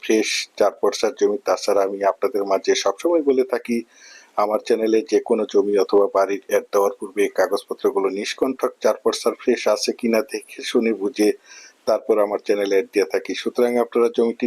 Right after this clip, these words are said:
নিঃসন্দেহে, নির্ভয়ে, নিশ্চিন্তে ক্রয় করতে পারেন। একদম ঝামেলামুক্ত একটি জমি। এই যে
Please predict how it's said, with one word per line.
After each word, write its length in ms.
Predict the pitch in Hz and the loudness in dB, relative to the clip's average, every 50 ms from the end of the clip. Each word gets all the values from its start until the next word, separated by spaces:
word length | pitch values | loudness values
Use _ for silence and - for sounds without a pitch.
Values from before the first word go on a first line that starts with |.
| 117 113 | -2 -2
নিঃসন্দেহে, 540 | 113 - - - 117 117 113 117 107 120 117 110 113 | -2 -2 -4 -4 -2 -2 -2 -2 0 0 -2 -2 -2
নির্ভয়ে, 320 | 110 107 104 113 110 110 110 107 | -4 -2 0 2 2 2 2 -2
নিশ্চিন্তে 480 | 107 - - - - 113 113 110 - 110 107 - | -6 -10 -8 -4 -2 -2 0 0 0 -2 0 0
ক্রয় 200 | - 104 101 101 - | 2 2 2 2 0
করতে 200 | - 101 - - - - | -2 -2 -2 -2 -2 0
পারেন। 180 | 104 104 208 107 104 | 0 0 0 -2 -4
একদম 220 | 101 _ - 123 120 123 - | -4 _ -4 -2 -2 -2 -4
ঝামেলামুক্ত 540 | - 107 98 101 101 98 98 98 95 - - 98 92 | -4 -2 0 0 0 0 0 -2 -2 0 0 0 0
একটি 160 | - - 92 - | -2 -4 -4 -2
জমি। 200 | 101 98 151 - - _ _ _ _ - - - _ _ _ _ _ _ _ _ _ _ _ _ _ _ - | 0 0 0 -2 -4 _ _ _ _ -20 -20 -20 _ _ _ _ _ _ _ _ _ _ _ _ _ _ -6
এই 140 | - 101 104 | -4 -4 -2
যে 60 | 110 | -2